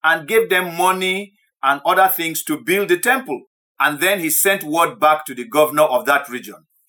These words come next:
And he ordered the governor to let the work continue unhindered. And he told the governor that all the taxes they have collected in that region should be diverted to the work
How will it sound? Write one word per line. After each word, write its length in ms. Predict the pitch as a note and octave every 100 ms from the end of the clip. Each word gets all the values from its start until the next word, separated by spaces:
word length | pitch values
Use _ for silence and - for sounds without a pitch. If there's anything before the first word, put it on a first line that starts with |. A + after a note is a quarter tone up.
| _ -
And 200 | C3+ D3
he 160 | C#3+
ordered 340 | D#3+ F#3 G3+ F#3
the 140 | C#3+
governor 380 | C#3+ F3 E3+ E3+ -
to 100 | C#3
let 400 | C#3+ E3+ F#3 C#3
the 120 | C#3+
work 320 | C#3 D#3 E3 -
continue 680 | - B2+ B2+ E3 D#3+ D#3+ D#3+ D#3
unhindered. 640 | C3+ B2+ C#3 D#3+ C3 - - - _ _ _ _ _
And 260 | C#3 C#3+ D3
he 140 | C#3+
told 260 | F#3 G3 D3+
the 380 | C#3 C3 B2 -
governor 420 | A#2+ E3 D#3 E3+ D3+
that 200 | C3+ - _ _ -
all 300 | F3 G#3 G#3
the 180 | D#3+ D3+
taxes 600 | F3 F3 - - F#3 D3
they 120 | C#3
have 180 | C3 B2+ -
collected 680 | C#3+ D3+ E3 - F3 E3+ -
in 120 | C3+
that 200 | E3+ F3
region 360 | D#3 C#3+ B2 A2+ _ _
should 240 | - E3 D3
be 180 | D#3
diverted 760 | - D3 C3+ D3 E3+ E3+ F3 E3+
to 80 | C#3+
the 160 | B2+ B2+
work 360 | B2 D3 D3+